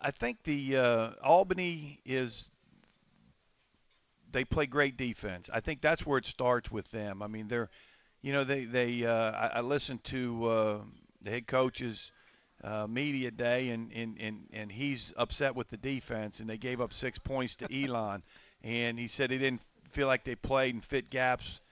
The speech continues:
Speaker 1: uh, well. So obviously they play really good defense. We're gonna have to play really well on offense to,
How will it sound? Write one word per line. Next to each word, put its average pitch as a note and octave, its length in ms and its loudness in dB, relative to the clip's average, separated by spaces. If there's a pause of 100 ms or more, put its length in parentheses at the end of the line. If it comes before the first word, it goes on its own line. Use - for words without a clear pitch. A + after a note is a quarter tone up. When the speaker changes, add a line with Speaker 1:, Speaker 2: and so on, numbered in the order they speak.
(380)
Speaker 1:
uh, A2+ 500 0
well. A2+ 300 2
So A#2+ 300 2 (140)
obviously C#3 480 2
they A#2 120 -4
play B2+ 220 -2
really B2 280 2
good A2+ 260 -4
defense. A#2+ 440 -4
We're B2 100 -4
gonna B2+ 180 -6
have A#2 140 -4
to - 80 -12
play A#2+ 280 0
really A#2+ 260 -2
well A#2 240 0
on A2+ 120 -2
offense A2+ 640 0
to, A2 160 -8